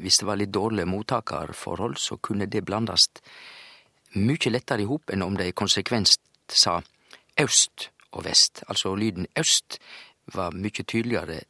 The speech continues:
ulik vest enn øst var. Slik var det før i N R K. Men, eh, den slags, eh, handregler eksisterer ikke lenger i N R K nå. Så er det selve orda, de er jo urgamle, naturligvis.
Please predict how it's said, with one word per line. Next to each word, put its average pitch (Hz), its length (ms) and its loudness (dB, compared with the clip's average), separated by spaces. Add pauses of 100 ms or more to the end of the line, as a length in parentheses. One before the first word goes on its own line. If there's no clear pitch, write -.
ulik 107 520 -4 (300)
vest - 420 4
enn 82 200 -10 (800)
øst - 240 -2
var. - 120 -14 (640)
Slik - 260 2
var 127 100 0
det 147 220 2
før 151 200 0
i 92 340 -8
N 95 120 -2
R 92 100 -2
K. - 140 -10 (520)
Men, 113 260 2
eh, 107 460 0
den 120 220 0
slags, - 460 2
eh, 87 720 -8 (400)
handregler 110 760 -2
eksisterer - 460 -2
ikke - 160 -6
lenger 92 260 -6
i - 180 -4
N 110 140 2
R 98 120 -4
K - 280 -8
nå. - 120 -14 (260)
Så 180 200 6
er 180 60 4
det 147 100 2
selve 147 320 4
orda, 123 300 -2
de 107 80 -2
er 120 180 2
jo 120 180 0 (840)
urgamle, 147 640 2
naturligvis. 85 680 -4